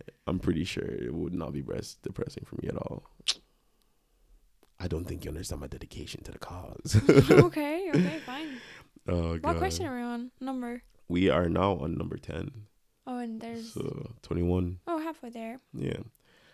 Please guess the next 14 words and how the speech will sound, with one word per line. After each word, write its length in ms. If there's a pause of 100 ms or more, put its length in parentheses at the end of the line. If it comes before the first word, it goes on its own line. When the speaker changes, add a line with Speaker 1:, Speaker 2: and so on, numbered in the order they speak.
(360)
Speaker 1:
If 180
you 80
had 300
the 80
power 420
to 220
abolish 520
only 200
one 260
thing, 520 (280)
would 160
it 100
be 120
hunger 520